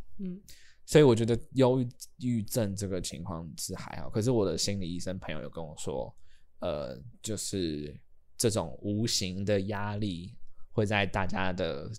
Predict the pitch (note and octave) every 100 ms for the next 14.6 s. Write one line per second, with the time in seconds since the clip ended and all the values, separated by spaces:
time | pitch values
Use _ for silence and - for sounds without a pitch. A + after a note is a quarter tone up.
0 | - - A2 F#2 D#2+ F#2+ A2+ - G#2 G#2
1 | F2 - - - - - A2 A2 - F2+
2 | E2+ F2+ F#2 G2+ - - - A2 F#2+ F#2+
3 | F2+ - F#2+ E2 E2+ - - B2 - -
4 | F#2+ G2+ G2+ G2+ F#2+ - G#2+ G2+ E2 F#2+
5 | - G#2 - G2 F#2 - G#3 - F#3 -
6 | - F3 - E2+ G2 - - - - -
7 | - A2 G2 G2+ E2 E2 - F#2 - -
8 | F#2 F2+ B1+ - - - - - - -
9 | - - - A#2 A2+ G#2 F#2+ - - -
10 | G#2 G2+ B2+ C3 - - C#3+ D3+ C#3+ G3+
11 | D#3+ F3+ - - D3+ D3+ D#3 - - -
12 | - - - D#3+ D#3+ D#3 - C3 B2+ -
13 | G#2+ A#2 A2+ G#2 G2 F#2 F2+ E2 D#2 D2
14 | D#2 - C2 - D#2 C#2